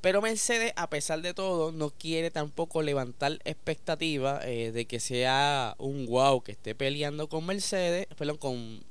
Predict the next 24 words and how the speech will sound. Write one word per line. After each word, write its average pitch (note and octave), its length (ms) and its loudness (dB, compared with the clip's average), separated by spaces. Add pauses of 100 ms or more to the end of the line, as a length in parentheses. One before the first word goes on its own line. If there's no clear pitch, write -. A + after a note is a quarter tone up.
con C#3 200 -6
Red F#3 160 -2
Bull. E3 260 -6 (640)
Y E3+ 80 6
asimismo G3 800 4 (360)
lo, C#3 600 8
lo D3 220 6
dirá, D#3 460 2
lo D3 140 4
dice, E3+ 260 2
perdón, E3+ 320 -2 (180)
eh, B2+ 560 2
Toto F3+ 260 4
Wolff F#3 200 2
dice, F3 200 0
"Las D3+ 120 0
próximas F#3+ 420 -2
tres F3+ 160 -4
semanas G3 400 -2
ca-, - 300 -4
eh, C#3+ 400 -4
próximas F3+ 420 -4
carreras, D#3+ 460 2
perdón, C#3+ 260 -2